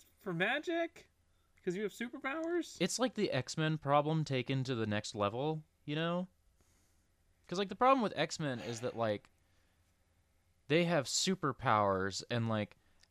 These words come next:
Speaker 2: actual real marginalized groups do not have superpowers. I can't shoot lasers from my eyes. But, like, Harry Potter, like, takes that weird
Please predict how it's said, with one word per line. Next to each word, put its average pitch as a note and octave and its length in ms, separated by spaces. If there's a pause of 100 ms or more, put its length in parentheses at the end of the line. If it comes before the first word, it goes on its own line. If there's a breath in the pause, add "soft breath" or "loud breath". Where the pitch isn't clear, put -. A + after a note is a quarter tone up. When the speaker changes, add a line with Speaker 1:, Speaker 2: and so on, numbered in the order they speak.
(180)
Speaker 2:
actual B2 720 (160)
real B2 540
marginalized A2 720
groups A#2 320
do G#2+ 120
not G2+ 220
have G2+ 340 (340)
superpowers. G2 1200 (600)
I D3 120
can't C3+ 320
shoot - 300
lasers A#2+ 460
from A#2 180
my G#2 220
eyes. G2+ 500 (580 soft breath)
But, B2 240
like, G#2+ 420 (2750 soft breath)
Harry D#3 300
Potter, C3+ 340
like, A2 260
takes C3 300
that A#2 240
weird A#2 580